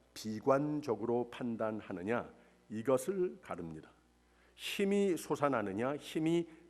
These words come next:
빠지느냐의 차이가 곧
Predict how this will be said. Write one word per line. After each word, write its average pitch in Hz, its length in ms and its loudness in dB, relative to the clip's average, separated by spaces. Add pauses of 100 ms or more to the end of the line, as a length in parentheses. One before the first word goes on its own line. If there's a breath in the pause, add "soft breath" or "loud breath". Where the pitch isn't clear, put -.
(100)
빠지느냐의 131 1400 0
차이가 113 580 -4 (200)
곧 143 260 0